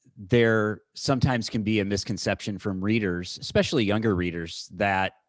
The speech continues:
this all gets pulled together really quickly. Uh, but the, the depth that gets, goes into this research, I think, is incredible.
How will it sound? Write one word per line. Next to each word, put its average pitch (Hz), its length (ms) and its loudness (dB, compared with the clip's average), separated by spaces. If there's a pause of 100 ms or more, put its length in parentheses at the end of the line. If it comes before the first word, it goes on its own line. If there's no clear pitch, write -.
(360)
this 101 180 -4
all 101 120 2
gets 90 180 -4
pulled 95 240 -4
together 85 380 -4
really 80 240 -6
quickly. 82 460 -8 (920)
Uh, 92 200 0 (120)
but 104 240 2 (180)
the, 113 200 4
the 104 180 -2
depth 107 420 -2
that 95 460 0
gets, - 320 -6 (300)
goes 101 280 2
into 98 680 0
this 98 180 -4
research, 92 380 -6
I 87 80 -6
think, 87 180 -6
is 85 160 -6
incredible. 85 580 -6